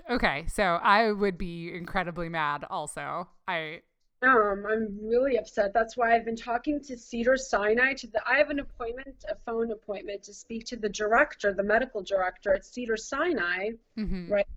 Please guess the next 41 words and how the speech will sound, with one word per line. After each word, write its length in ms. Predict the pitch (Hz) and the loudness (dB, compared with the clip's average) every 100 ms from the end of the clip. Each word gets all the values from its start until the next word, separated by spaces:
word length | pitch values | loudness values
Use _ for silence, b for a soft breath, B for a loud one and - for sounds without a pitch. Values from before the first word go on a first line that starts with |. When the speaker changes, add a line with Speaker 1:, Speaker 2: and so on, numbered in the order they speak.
| - _ _ 214 | -18 _ _ -8
Speaker 2:
um, 120 | 220 - | -8 -2
in 120 | 226 | -2
a 60 | |
couple 360 | 220 233 233 220 | 0 -6 -2 -2
of 80 | 190 | -2
weeks. 500 | 190 180 - - - _ _ _ | -4 -6 -10 -18 -20 _ _ _
Speaker 1:
Yeah, 200 | 185 156 - _ | -6 -6 -8 _
to 80 | - | -12
be 140 | 175 185 | -8 -4
like, 320 | 170 160 - - | -4 -6 -14 -4
"Hey, 560 | 262 240 185 165 175 _ | 2 2 2 -4 -12 _
Speaker 2:
But, 160 | 180 277 | -2 4
Speaker 1:
let 80 | - | 6
Speaker 2:
like, 100 | 285 | 4
Speaker 1:
me 40 | |
Speaker 2:
to 60 | 202 | 2
Speaker 1:
tell 160 | 208 | -4
you 100 | 190 | -2
what 80 | 190 208 | 2 4
Speaker 2:
do 20 | |
Speaker 1:
happened." 520 | 220 220 143 147 151 _ _ _ - | 4 0 -10 -12 -16 _ _ _ -6
Speaker 2:
Mm-hmm. 420 | 240 240 269 294 - b _ | -2 2 4 2 -2 b _
Because 300 | 285 330 254 | 4 4 4
this 200 | 359 403 | 0 0
is 140 | 339 | 0
one 160 | 285 277 | 4 4
of 100 | 262 | 4
the 100 | 240 | 2
other 200 | 226 233 | 2 0
things 280 | 226 214 202 | -2 -4 -4
that 100 | 202 | -2
I 40 | 202 | -2
wanna 220 | 202 190 | 0 -2
mention 340 | 190 190 202 | -4 -6 -6
that's 200 | 196 190 | -6 -6
really 220 | 190 190 190 | -2 0 0
important, 460 | 175 185 - 339 - b b - | -2 -6 -6 -8 -14 b b -6
is 120 | 220 | 0
that 200 | 226 220 | 0 0
there 320 | 214 254 320 330 | 2 8 10 10
are 300 | 254 - | 4 -2